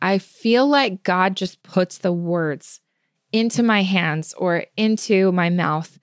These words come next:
and they come out almost as if they're not my own. And that might sound weird or crazy, but I really feel like the Spirit comes in and is the scribe. The Spirit just tells me what to say, and it's incredible. I watch it happen, and it's like,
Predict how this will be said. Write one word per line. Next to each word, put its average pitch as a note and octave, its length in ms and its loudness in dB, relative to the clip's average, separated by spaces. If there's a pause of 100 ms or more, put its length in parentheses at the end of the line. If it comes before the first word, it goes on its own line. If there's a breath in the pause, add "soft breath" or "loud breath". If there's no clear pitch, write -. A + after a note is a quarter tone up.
(380)
and G3 160 2
they G3 100 0
come G#3+ 320 -2
out G3 260 0
almost B3 400 -4
as G3+ 160 -4
if F3 200 -4
they're E3+ 160 -6
not D#3+ 240 -4
my D#3 180 -6
own. D#3 320 -6 (340)
And F#3 200 -2
that F#3+ 120 0
might G3+ 240 0
sound A3+ 360 0 (180)
weird F#3+ 440 4
or F#3+ 100 4
crazy, G3+ 500 2 (480 soft breath)
but G#3+ 260 2
I G3 120 2
really G#3+ 340 2
feel G#3+ 300 2
like F#3+ 200 0
the F3+ 80 0
Spirit G3 680 0
comes G3 320 0
in F#3+ 180 2
and F3 220 -4
is F3 500 -2
the F3 120 -2
scribe. - 440 -2 (440)
The F3+ 80 0
Spirit - 480 0
just - 180 -12
tells F#3 260 -2
me F3+ 120 2
what - 160 0
to E3+ 100 -4
say, F3 260 0
and E3+ 120 -2
it's - 120 -8
incredible. E3+ 600 -2
I F3 140 0
watch F3 340 0
it G#3 80 0
happen, G3+ 440 0
and F#3+ 140 2
it's - 220 -4
like, F3+ 300 -2